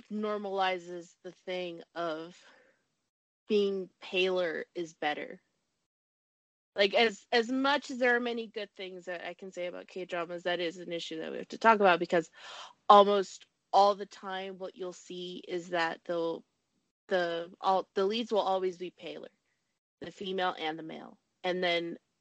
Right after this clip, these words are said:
that degree of paleness is always, like, remarked about or coveted in some way. And there's also the fact that South Korea has a really big issue with showcasing plus size women or women that are above a certain size.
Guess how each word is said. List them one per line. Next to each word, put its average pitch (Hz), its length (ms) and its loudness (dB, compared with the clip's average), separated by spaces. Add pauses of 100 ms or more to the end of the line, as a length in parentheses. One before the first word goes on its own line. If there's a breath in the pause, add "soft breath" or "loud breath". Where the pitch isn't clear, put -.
that 180 260 2 (580)
degree 196 340 -4
of 175 160 -10
paleness 185 640 -4
is 175 160 -8
always, 170 380 -2
like, - 220 -10
remarked 190 420 0
about 165 320 -2
or 165 300 -4
coveted 170 420 -2
in 160 160 -6
some 160 300 -8
way. 151 300 -8 (520 loud breath)
And 180 240 6
there's 185 200 2
also 180 320 4
the 170 100 -2
fact 202 460 2
that 160 260 -4 (400)
South 170 320 -2
Korea 170 260 -4
has 160 160 -6
a 165 80 -10
really 165 300 -4
big 160 260 -6
issue 180 280 0
with 170 120 -4
showcasing 170 800 -4 (420 soft breath)
plus 180 240 6
size 175 240 -2
women 165 360 -4
or 202 140 6
women 185 340 2
that 170 140 4
are 165 140 2
above 165 340 -2
a 165 80 -4
certain 180 400 -8
size. - 640 -4